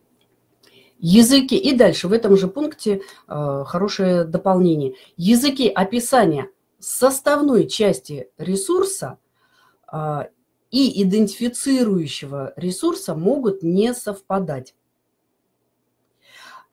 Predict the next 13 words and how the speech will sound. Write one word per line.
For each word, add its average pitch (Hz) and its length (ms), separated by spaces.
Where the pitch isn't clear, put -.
А, 143 400
вот, 170 420
а, 143 520
поэтому, 240 500
э, 156 800
вот 240 200
у 190 40
нас 185 260
еще 185 200
и 220 100
третий 190 420
язык 139 300
появился. 147 640